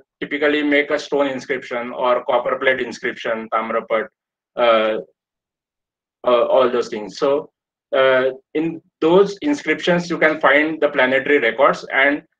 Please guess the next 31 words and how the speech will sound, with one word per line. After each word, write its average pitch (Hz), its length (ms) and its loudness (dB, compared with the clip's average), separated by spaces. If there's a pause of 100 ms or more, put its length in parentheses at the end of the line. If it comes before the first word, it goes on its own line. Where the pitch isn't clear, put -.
(200)
uh, 131 360 2
with 143 120 -4
the 160 80 0
software 147 440 0
simulation 160 520 -2
now, 185 380 -2
uh, 139 140 6
you 143 200 2
can 160 260 0
very 139 180 2
well 160 220 2
predict 135 420 2
when, 151 420 -2 (400)
uh, 131 340 2 (120)
that 143 240 2
event 147 440 0
actually 151 360 -2
happened 160 460 0
and 135 260 -2
when, 156 360 0 (400)
uh, 131 340 2
that 143 220 2
stone 151 320 -2
inscription 151 720 -6 (280)
must 139 320 -2
have 135 220 0
be, 160 220 -4 (600)
have 127 220 -2
been 147 220 -2
made. 104 260 -4 (420)
So - 180 -6